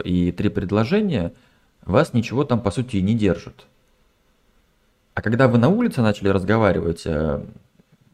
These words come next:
идя по какому-нибудь там, не знаю, проспекту, вы уже двумя словами,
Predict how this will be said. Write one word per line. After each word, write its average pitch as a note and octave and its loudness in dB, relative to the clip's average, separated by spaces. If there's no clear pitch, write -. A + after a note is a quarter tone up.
идя G2 0
по F#2 -4
какому-нибудь E2+ -2
там, E2+ -4
не F2+ -12
знаю, E2 -6
проспекту, G2+ 0
вы A2 2
уже C3+ 4
двумя G#2+ 4
словами, G2 0